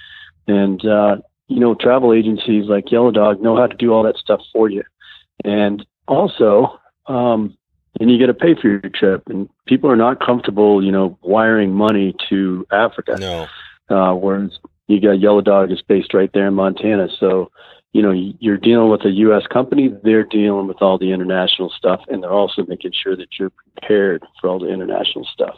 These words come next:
Speaker 1: 'Cause it is, Africa's a long list, from shots to,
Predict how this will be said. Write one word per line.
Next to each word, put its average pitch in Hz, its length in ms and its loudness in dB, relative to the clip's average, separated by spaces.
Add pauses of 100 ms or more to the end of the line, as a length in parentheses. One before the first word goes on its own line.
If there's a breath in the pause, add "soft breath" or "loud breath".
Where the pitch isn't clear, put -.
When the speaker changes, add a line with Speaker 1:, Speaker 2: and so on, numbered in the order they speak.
(120)
Speaker 1:
'Cause 101 140 -10
it 110 100 0
is, 113 200 -4 (560 soft breath)
Africa's 127 360 2
a 139 40 2
long 127 340 4
list, 127 300 0
from 90 120 -8
shots 113 520 0 (160)
to, 95 200 -2